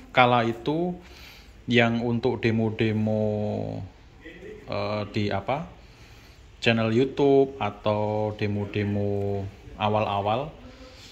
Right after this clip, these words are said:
Nah, uniknya ini di, udah ada keterangannya ternyata, Oktober dua ribu dua puluh. Nah,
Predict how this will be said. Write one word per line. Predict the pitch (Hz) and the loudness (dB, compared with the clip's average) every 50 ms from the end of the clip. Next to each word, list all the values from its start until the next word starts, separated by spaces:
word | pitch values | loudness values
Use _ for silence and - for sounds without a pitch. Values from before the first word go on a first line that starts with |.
| - - - - - - - - - - - - - - - - - - - - | -20 -20 -20 -20 -20 -20 -20 -20 -20 -20 -20 -20 -20 -20 -20 -20 -20 -10 -2 0
Nah, | 110 110 107 101 98 95 95 92 92 - - - - - - - - - 523 494 480 440 427 403 403 - - - - - | 2 2 2 2 0 -2 -4 -6 -8 -12 -16 -20 -20 -20 -18 -16 -14 -12 -10 -10 -10 -10 -10 -10 -10 -12 -12 -14 -6 -2
uniknya | 135 123 127 127 123 - 156 165 165 | 0 2 2 2 0 2 2 2 4
ini | 147 143 147 165 170 | 2 0 -2 -2 -2
di, | 165 - 127 120 117 117 113 110 113 110 110 110 110 110 - - - - - - - | 0 2 4 4 6 6 4 4 2 2 0 -2 -4 -6 -10 -14 -16 -18 -18 -10 -4
udah | - 113 104 120 113 113 120 104 | -2 0 2 4 2 2 2 2
ada | - 113 107 101 - | 2 2 2 2 0
keterangannya | 117 - 123 123 117 120 120 120 127 | -2 0 0 0 2 2 0 0 0
ternyata, | 117 117 113 110 110 98 98 98 92 95 - - - - - - | -2 -2 -2 -2 -2 -2 -2 -4 -6 -6 -12 -18 -20 -20 -20 -4
Oktober | - 131 123 - - - 131 127 127 - 151 151 147 147 - | 0 0 0 0 2 4 6 6 6 6 4 4 4 2 2
dua | - 120 113 | 2 2 4
ribu | 110 113 110 113 113 | 4 2 0 0 -2
dua | 113 - 107 104 101 101 | -2 0 0 0 0 0
puluh. | - 107 101 95 98 92 - - - - - - - - - - - - - - - - | -2 -6 -4 -4 -6 -8 -10 -14 -20 -20 -20 -20 -20 -20 -20 -20 -20 -20 -20 -20 -6 2
Nah, | 120 123 120 110 101 98 | 4 6 6 6 2 -2